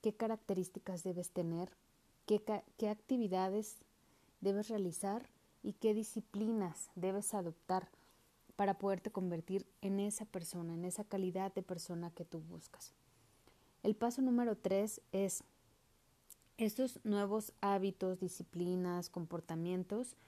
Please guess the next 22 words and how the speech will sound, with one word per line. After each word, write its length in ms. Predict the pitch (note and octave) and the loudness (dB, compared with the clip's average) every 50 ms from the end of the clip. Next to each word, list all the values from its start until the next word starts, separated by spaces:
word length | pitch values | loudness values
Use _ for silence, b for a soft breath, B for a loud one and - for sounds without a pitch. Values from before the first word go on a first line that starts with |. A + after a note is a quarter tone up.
| b b b b b b b _ _ - - | b b b b b b b _ _ -10 0
¿cuáles 400 | - A3+ A3 A3+ A#3+ B3 A#3+ - | 2 4 4 6 4 4 2 2
van 160 | G#3 G3 G3 | 0 0 0
a 60 | F#3+ | -2
ser? 360 | F#3 - - A3 G#3+ G3 F#3 - - - _ - | -2 0 0 2 0 0 -2 -4 -14 -20 _ -8
Es 120 | G3 F#3+ | -6 -4
decir, 380 | F#3+ G3+ F#3+ - A3+ G#3+ G#3 - b b b b b b b b _ _ - | -2 -2 -2 0 0 -2 -2 -4 b b b b b b b b _ _ 2
¿qué 180 | - A#3 A3+ | 4 4 6
vas 240 | G#3+ G#3+ G#3+ G#3+ - | 6 4 2 2 0
a 60 | A#3+ | 0
incorporar 800 | A#3 A3 - - G3+ F#3 - - F#3 F3+ F3 F3 F3+ F#3 F3+ - _ - | -2 -2 0 -2 -4 -4 -2 -4 -4 -4 -2 -2 -2 -4 -4 -6 _ -12
a 60 | - | -14
tu 240 | F#3 - - G3 F3+ | -10 -4 -4 -2 0
vida 280 | F#3 G3 F#3+ F3+ F3 E3 - - _ _ _ _ b b b b b b _ - | 0 0 0 0 -2 -4 -8 -18 _ _ _ _ b b b b b b _ -6
que, 380 | - G3 F#3 F3+ F3+ F3+ - - | -2 0 0 2 0 0 -2 -6
que 80 | - | -8
te 160 | E3+ - F3+ E3+ | -8 -6 -8 -8
pueda 280 | - - F#3+ G3 F#3+ | -6 -4 -4 -2 0
ayudar? 360 | F#3+ F#3+ F#3 E3+ F3 F3 E3+ | 0 -2 -2 -2 -2 -4 -4
Por 180 | - - F3 F3+ | -6 -6 -4 -4
ejemplo, 480 | E3 - - G3+ F#3+ F3+ F3+ - F#3+ F#3 | -4 -4 -2 -2 -2 -2 -2 0 0 2
levantarte 640 | F#3 F#3 F#3 F#3 F#3 F#3 - G3+ F#3+ - - F#3+ F3 | 2 2 2 2 0 0 -2 -2 -4 -4 -6 -8 -6
temprano, 960 | - E3+ E3 E3 D#3 - G#3 G#3 G#3+ G#3+ G#3 G3+ G3 F#3+ F#3+ F#3 F#3 F#3 F#3 | -4 -4 -4 -4 -4 -4 -2 0 2 2 2 2 0 0 0 0 -2 -4 -6